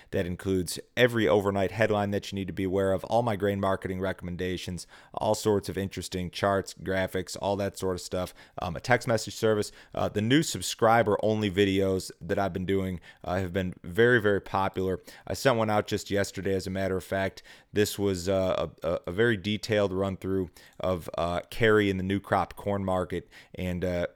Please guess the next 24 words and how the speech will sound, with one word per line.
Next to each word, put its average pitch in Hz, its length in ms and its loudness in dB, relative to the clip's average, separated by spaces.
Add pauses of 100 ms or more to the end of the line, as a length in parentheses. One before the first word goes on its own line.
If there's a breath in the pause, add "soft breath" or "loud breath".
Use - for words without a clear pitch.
(100)
how 104 240 0
to 98 80 -2
capture 95 540 0
it, 90 160 0
some 101 140 -2
of 92 40 -4
the 95 80 0
things 95 280 -4
that 92 100 -2
I'm 90 120 -2
looking 92 360 -4
for. 90 280 0 (220 loud breath)
So - 240 0
if - 160 0
you're 87 140 2
interested 110 420 0
in 101 100 0
some 101 140 -4
more 98 180 2
things 101 360 -2
regarding 92 480 -2
grain 98 280 -2
marketing, 98 520 0 (220 loud breath)
some 90 280 -4